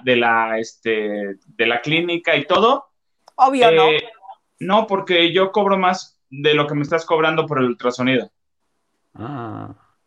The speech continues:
Speaker 1: "Por, por unas menciones yo cobro más". Dice, "No, pero tú no tuitees nada". Dice, "Lo vamos a poner en,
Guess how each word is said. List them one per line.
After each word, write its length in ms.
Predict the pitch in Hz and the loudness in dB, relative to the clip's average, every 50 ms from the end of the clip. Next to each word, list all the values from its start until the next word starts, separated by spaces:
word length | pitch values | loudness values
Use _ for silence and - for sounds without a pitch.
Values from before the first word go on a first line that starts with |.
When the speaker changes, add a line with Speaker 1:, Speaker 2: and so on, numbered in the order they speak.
| _ _ _ _ _ _ - | _ _ _ _ _ _ -2
Speaker 1:
"Por, 340 | 143 147 147 147 147 - | 0 0 0 0 -2 -2
por 200 | - 165 160 160 170 | 2 4 4 4 4
unas 200 | 180 202 220 226 | 4 2 2 2
menciones 480 | 220 202 190 - - 196 190 196 196 | 2 0 -2 0 0 0 0 0 0
yo 100 | 190 196 196 | 0 -2 0
cobro 240 | 190 185 180 185 180 | 2 2 2 2 2
más". 180 | 175 175 170 | 2 0 -2
Dice, 220 | 151 147 147 160 170 | -2 -4 -4 -2 0
"No, 220 | 202 262 302 294 | 2 2 2 2
pero 240 | 285 220 202 190 196 | 2 2 2 2 0
tú 120 | - 208 | 0 0
no 320 | 214 214 208 208 202 208 208 | 2 4 4 4 4 2 2
tuitees 400 | - - 170 165 190 190 185 185 | 0 0 0 2 0 -2 0 2
nada". 240 | 214 220 208 180 139 | 2 2 2 2 2
Dice, 180 | 135 131 143 | 0 0 2
"Lo 100 | 127 131 | 2 4
vamos 280 | 131 143 143 165 170 160 | 4 2 2 0 -2 -4
a 100 | 165 151 | -4 -4
poner 300 | - 147 147 151 156 156 | -2 -2 0 2 2 2
en, 220 | 156 151 135 139 | 0 0 -2 -4